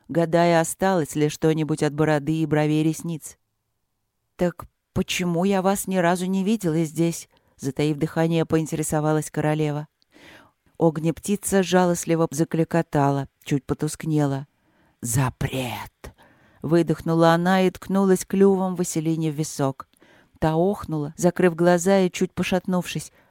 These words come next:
оперлась рукой о стену и быстро проговорила снова насторожившемуся мужу: «Все в порядке».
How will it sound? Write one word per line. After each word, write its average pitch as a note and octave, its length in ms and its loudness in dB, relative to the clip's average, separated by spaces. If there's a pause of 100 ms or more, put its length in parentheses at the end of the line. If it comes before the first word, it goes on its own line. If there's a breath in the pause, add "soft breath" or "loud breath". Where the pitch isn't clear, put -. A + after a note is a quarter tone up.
оперлась E3 480 2
рукой E3+ 360 4
о E3+ 60 2
стену G3+ 440 0 (300 loud breath)
и G3+ 100 2
быстро F#3+ 360 -2
проговорила F3+ 600 0
снова F3+ 440 0
насторожившемуся D3+ 960 -4
мужу: D#3 400 -2 (280)
«Все G3+ 220 -2
в - 80 -14
порядке». G3 580 -4